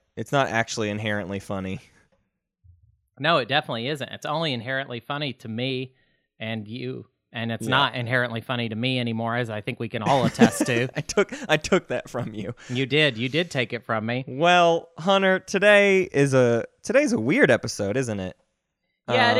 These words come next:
Speaker 2: is.
Speaker 1: Um,
Speaker 2: It's an interesting episode because as we were exploring this topic, which the Galactic Council voted on, the wise Galactic Council,
Speaker 1: Yes.
Speaker 2: who, who I will not, will not disagree with or, or break away from.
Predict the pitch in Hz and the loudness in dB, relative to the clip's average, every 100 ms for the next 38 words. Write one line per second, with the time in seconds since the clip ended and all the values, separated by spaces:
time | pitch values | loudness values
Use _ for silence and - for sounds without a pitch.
0 | 226 214 - 202 220 214 220 277 214 208 | 2 0 -4 -4 -4 -4 -4 -6 -6 -4
1 | 196 180 - 180 160 143 180 160 143 - | -4 -6 -8 -6 -8 -4 -2 -2 -4 -14
2 | _ _ _ 151 180 185 185 160 147 - | _ _ _ -2 0 0 -2 -2 -2 -6
3 | - 180 180 165 143 139 - 175 170 123 | -4 2 4 4 2 -2 2 4 4 2
4 | 113 135 - 127 139 170 165 147 160 151 | -2 -2 -2 -2 4 4 4 0 0 0
5 | - 117 143 131 117 110 113 147 156 160 | 0 0 2 2 2 0 4 8 8 6
6 | - 139 135 131 135 - 123 120 - 101 | 2 0 0 0 -4 -6 -4 -4 -6 -6
7 | 110 107 101 - 196 202 202 226 180 226 | -4 -4 -2 6 6 8 6 6 6 6
8 | 269 190 214 220 233 190 - 175 196 185 | 6 2 0 4 6 4 2 -4 -2 2
9 | 190 170 131 170 147 135 190 156 139 143 | 2 2 0 -4 -2 -2 0 2 2 0
10 | 127 131 135 117 151 151 117 139 196 190 | -2 0 -2 0 0 0 0 0 0 0
11 | 101 95 139 | -2 -2 -6